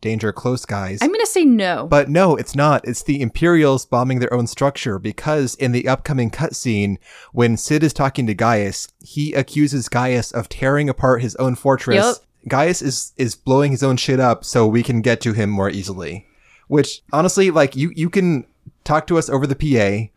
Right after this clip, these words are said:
Speaker 1: or, like, you could come to see us. You don't have to destroy your fucking fortress. It's a very odd choice,
Speaker 2: Yeah,
Speaker 1: and
Speaker 2: I
Speaker 1: I don't love
Speaker 2: don't,
Speaker 1: it.
Speaker 2: I just, I always took those, those munitions as,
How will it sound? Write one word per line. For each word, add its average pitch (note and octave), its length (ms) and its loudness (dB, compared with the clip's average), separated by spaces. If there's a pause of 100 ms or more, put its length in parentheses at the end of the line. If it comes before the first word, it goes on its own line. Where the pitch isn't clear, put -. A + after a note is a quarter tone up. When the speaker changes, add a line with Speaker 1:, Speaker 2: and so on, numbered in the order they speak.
(240)
Speaker 1:
or, B2+ 320 4
like, A#2 240 2
you B2+ 100 0
could B2 320 0
come D3+ 300 0
to C3 100 -4
see B2 240 -4
us. B2+ 380 2
You B2+ 80 0
don't C3 160 0
have B2 220 -2
to A#2+ 240 -2
destroy C#3 380 0
your B2 140 4
fucking A#2 320 -2
fortress. A2+ 800 -2
It's - 280 -4
a C3+ 60 0
very C#3+ 360 4
odd A2+ 260 0
choice, G#2 340 -2
Speaker 2:
Yeah, C#4+ 300 2
Speaker 1:
and - 120 0
Speaker 2:
I C4 160 2
Speaker 1:
I - 40 4
don't E4+ 240 6
love D#4 160 6
Speaker 2:
don't, D#4 320 6
Speaker 1:
it. - 60 -2
Speaker 2:
I D4 140 2
just, D4 300 -4
I D4 180 0
always D#4 260 -2
took - 300 -8
those, A3 540 -4 (100)
those F#3 300 -4
munitions F#3 760 -6
as, F3 680 -4